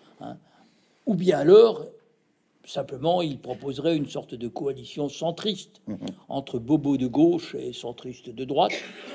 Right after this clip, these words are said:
Speaker 1: mais qui serait un nouvel avatar, euh, d'un gouvernement néolibéral que les Français ont quand même rejeté. Euh, hein. Bon, j'ai écrit ça à la fin de l'an dernier,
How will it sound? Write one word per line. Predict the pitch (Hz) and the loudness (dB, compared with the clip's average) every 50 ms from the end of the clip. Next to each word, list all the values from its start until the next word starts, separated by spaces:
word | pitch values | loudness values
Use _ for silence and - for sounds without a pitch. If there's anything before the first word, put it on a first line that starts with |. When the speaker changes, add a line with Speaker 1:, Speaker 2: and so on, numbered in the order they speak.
| - - | -14 -8
Speaker 1:
mais | - 151 175 175 160 - - - - - | -4 0 0 0 -2 -4 -12 -18 -20 -20
qui | - - | -16 -14
serait | - - 139 123 135 170 170 165 | -10 -10 -6 0 2 4 6 6
un | 156 139 | 4 4
nouvel | 135 147 160 160 165 156 | 2 2 2 4 4 4
avatar, | 139 131 135 131 - - - 165 180 180 175 156 - 117 127 | 2 0 -2 -2 0 2 4 4 6 4 4 2 0 -4 -6
euh, | 123 117 120 - - - _ _ _ - | -6 -6 -8 -12 -20 -20 _ _ _ -8
d'un | 117 123 127 | -8 -6 -6
gouvernement | 123 123 120 120 113 107 110 117 120 131 147 147 | -6 -8 -10 -10 -10 -12 -12 -8 -4 -2 -2 -2
néolibéral | 135 127 131 131 120 110 110 120 107 113 143 175 180 170 - - - - _ - | 0 -2 -2 -2 -4 -6 -6 -6 -4 -2 -2 -2 -2 -2 -4 -10 -18 -20 _ -8
que | - 139 | -6 -6
les | 131 127 | -6 -6
Français | - - 120 117 - - 117 113 | -8 -12 -14 -10 -8 -6 -6 -6
ont | |
quand | 117 - 127 | -6 -8 -6
même | 139 180 180 | -6 -4 -4
rejeté. | 131 - - 143 147 131 139 139 139 - 160 170 180 - - 92 - - | -4 -6 -4 -4 -4 -4 -4 -6 -6 0 2 2 4 2 2 -2 -6 -8
Euh, | 156 - - - - - - 370 - | -10 -10 -12 -16 -20 -20 -20 -18 -16
hein. | - - - - - - - - | -14 -14 -14 -16 -18 -20 -18 -14
Bon, | - 127 113 - - | -12 -12 -12 -12 -12
j'ai | - 131 131 | -10 -8 -8
écrit | 131 - - 151 127 | -8 -8 -10 -10 -8
ça | - - 175 160 160 151 | -2 0 2 2 2 2
à | 131 | 0
la | 120 120 | -4 -8
fin | - - 165 156 | -6 -6 -6 -4
de | 147 | -4
l'an | 131 123 | -4 -4
dernier, | 127 127 117 127 139 156 170 180 - - | -4 -4 -4 -2 -2 0 0 -2 -4 -6